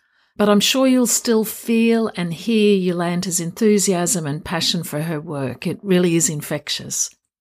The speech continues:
I initially wanted to talk to her because of her work around positive organisations, but we start off talking about her own P H D experiences and how she dealt with burnout during that process,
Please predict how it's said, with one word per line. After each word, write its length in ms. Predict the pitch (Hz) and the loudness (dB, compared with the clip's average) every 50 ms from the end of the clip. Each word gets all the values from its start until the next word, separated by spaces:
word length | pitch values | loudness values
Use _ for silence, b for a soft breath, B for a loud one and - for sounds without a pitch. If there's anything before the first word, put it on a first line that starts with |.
| _ _ _ _ _ _ _ _ _ _ _ _ _ _ _ _ _ _ - | _ _ _ _ _ _ _ _ _ _ _ _ _ _ _ _ _ _ 4
I 60 | 214 | 6
initially 380 | 220 220 247 262 - - 302 262 | 6 8 6 6 4 2 0 2
wanted 320 | 233 240 240 233 240 202 | 4 4 4 4 4 2
to 80 | 220 214 | 0 -2
talk 340 | 226 - 254 240 233 233 | -2 0 -2 -2 -2 -2
to 100 | - 214 190 | -2 -2 -2
her 120 | 160 151 | -2 -2
because 460 | - - 202 196 - 220 226 208 208 | 0 -2 -2 -2 0 -4 -2 -2 -2
of 80 | 208 180 | -2 -2
her 120 | 196 190 185 | -2 -2 -2
work 360 | 185 190 185 185 185 185 - | -2 0 0 0 -2 -4 -6
around 260 | 190 190 180 175 175 | -4 -4 -4 -4 -4
positive 320 | - 185 175 - 185 175 170 | -6 -6 -6 -4 -4 -4 -4
organisations, 1000 | 175 170 - 175 160 160 160 180 180 196 208 196 - - 165 147 147 - - - b b b b b b b b b b | -6 -6 -6 -8 -8 -6 -4 -2 0 0 0 -2 -2 -8 -8 -10 -10 -10 -12 -14 b b b b b b b b b b
but 100 | - 240 | -2 0
we 100 | 226 240 | 2 4
start 380 | - - - 262 254 277 302 311 | 2 2 2 2 2 2 2 2
off 180 | 320 294 - - | 0 0 0 -6
talking 380 | - 269 254 247 233 - 240 | -4 -4 -4 -4 0 0 0
about 320 | 233 185 214 196 190 196 - b b b b b b | 2 2 2 2 2 0 -4 b b b b b b
her 180 | 226 226 214 | 0 2 4
own 260 | 208 233 247 277 277 | 4 4 2 2 0
P 200 | - - 214 196 | -2 -4 -4 -2
H 280 | 175 160 160 - - - | -2 -4 -4 -6 -8 -6
D 160 | - 180 165 165 | -4 -4 -4 -4
experiences 800 | - - - - - 175 165 165 160 156 175 - 180 165 196 196 | -4 -4 -4 -4 -2 -4 -4 -4 -4 -4 -4 -2 -2 0 0 0
and 140 | 185 180 | 2 2
how 160 | 185 214 202 196 | 2 2 2 2
she 220 | 202 - 226 202 | 2 2 0 0
dealt 260 | 190 202 185 180 - | 0 2 0 0 0
with 220 | - 185 180 _ - | -2 -6 -6 _ -2
burnout 580 | 190 185 202 208 196 175 151 143 - - - | 0 2 2 2 0 0 -2 -4 -6 -8 -8
during 380 | - - 190 196 202 196 190 185 | -2 0 2 2 2 2 2 0
that 260 | 170 143 - - _ | -2 -4 -6 -8 _
process, 720 | - 170 139 139 - - - - - - - - - - | -12 -10 -6 -4 -2 -2 -2 -4 -8 -10 -10 -12 -12 -14